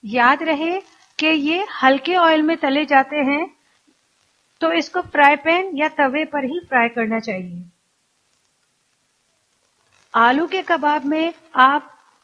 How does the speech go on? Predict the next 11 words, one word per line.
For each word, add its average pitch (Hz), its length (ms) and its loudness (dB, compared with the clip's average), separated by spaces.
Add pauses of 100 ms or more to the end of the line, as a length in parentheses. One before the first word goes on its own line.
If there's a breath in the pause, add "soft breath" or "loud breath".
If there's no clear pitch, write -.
(460)
chicken 269 340 0
भी 320 140 0
शामिल 320 340 -2
कर 311 200 -2
सकते 311 360 -6
हैं 311 220 -2 (220)
और 269 120 2
चने 269 300 -2
की 285 160 -8
दाल 214 300 0
भी। 180 180 -12